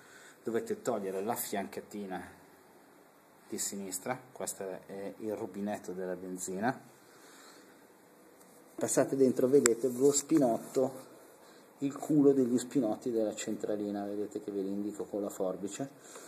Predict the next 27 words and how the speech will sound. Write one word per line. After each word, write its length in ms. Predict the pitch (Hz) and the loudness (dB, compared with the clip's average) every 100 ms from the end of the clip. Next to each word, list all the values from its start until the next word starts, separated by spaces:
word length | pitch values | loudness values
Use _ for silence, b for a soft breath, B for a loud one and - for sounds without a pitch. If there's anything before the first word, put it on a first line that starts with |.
| B B B B B - - | B B B B B -20 0
vedete 320 | 156 175 151 127 | 6 8 8 4
questo 240 | 120 131 | 2 0
filo 320 | - 156 139 | 2 6 6
verde, 360 | 120 113 110 123 | 8 8 8 6
è 40 | |
l'unico 420 | 147 143 120 120 | 8 8 6 4
che 120 | 110 - | 0 4
parte 420 | 147 147 - 135 | 6 6 6 4
dalla 180 | 135 135 | 4 2
centralina 560 | - 143 - 160 151 | 2 4 4 6 6
e 60 | 120 | 6
rientra 500 | 123 131 135 135 135 | 6 6 6 4 4
esso 240 | 131 - | 4 2
stesso 380 | 113 120 - 113 | 4 4 4 0
nella 200 | 107 104 | 0 -2
centralina. 600 | - 104 - 101 90 87 - - - - | -4 -8 -8 -6 -6 -8 -12 -14 -14 -6
Questo 320 | - 143 - | 0 2 2
filo 240 | 113 131 151 | -2 0 2
verde 300 | 127 95 107 | 2 2 2
lo 120 | 127 | 2
prendete 520 | 139 160 117 80 - - - - - | 2 2 2 0 -6 -18 -20 -20 -10
e 140 | 117 - - | -10 -10 -8
con 140 | 107 | -4
una 200 | 110 131 | -4 -4
pinza, 480 | 123 90 90 - - - - - - - - - - - - - - | -6 -8 -8 -8 -12 -16 -20 -20 -20 -20 -20 -20 -20 -20 -20 -20 -12
si 80 | 123 | -4
vede? 320 | 117 117 | -2 -2